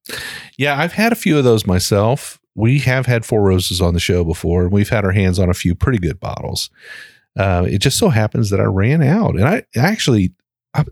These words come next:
I'm just gonna say, sorry, Four Roses, but I don't have any Four Roses on my bar right now. And that's, that's a shame because normally that's not the case. It just so happened that I've kinda drunk through it.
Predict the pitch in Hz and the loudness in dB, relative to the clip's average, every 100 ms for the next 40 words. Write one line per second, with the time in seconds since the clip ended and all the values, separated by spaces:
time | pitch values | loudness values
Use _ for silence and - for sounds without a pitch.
0 | - 147 202 - 110 - 135 104 - 185 | -2 -2 0 0 0 2 2 2 0 2
1 | 240 - 95 87 80 87 95 110 117 - | 2 0 0 0 -4 -4 -2 0 -2 -4
2 | _ _ _ _ _ _ _ - 220 254 | _ _ _ _ _ _ _ -2 0 -2
3 | - 160 147 151 120 127 104 113 156 101 | -2 0 2 2 0 0 2 2 2 2
4 | 110 92 85 104 147 90 52 85 76 80 | 2 0 0 0 2 0 0 -2 -4 -6
5 | - _ - 107 101 117 180 - - 98 | -12 _ -4 -2 0 0 -2 -6 -4 -2
6 | 127 104 - 110 120 87 98 104 107 139 | -2 -2 0 0 0 0 0 0 2 2
7 | 202 107 104 - 101 98 90 - 98 87 | 2 2 2 0 0 0 -2 -4 -2 -2
8 | 92 113 160 175 117 135 151 107 98 98 | -2 -2 0 2 2 2 0 0 0 0
9 | 95 - _ _ _ _ _ _ - 254 | -2 -6 _ _ _ _ _ _ -4 -2
10 | 120 123 180 - 160 117 | 0 0 0 0 2 0